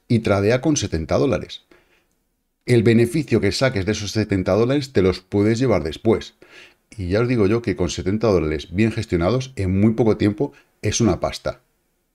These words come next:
Es una pasta. En fin, em,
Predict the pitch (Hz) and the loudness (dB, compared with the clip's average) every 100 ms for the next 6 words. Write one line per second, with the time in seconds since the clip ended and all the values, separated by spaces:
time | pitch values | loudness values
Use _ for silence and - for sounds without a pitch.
0 | - 117 123 92 67 - - - - - | -4 -2 0 0 -4 -10 -14 -20 -20 -20
1 | - _ 120 151 131 - - _ _ 127 | -20 _ 0 2 2 -2 -12 _ _ 4
2 | 123 120 117 113 110 110 98 | 6 6 4 6 6 4 0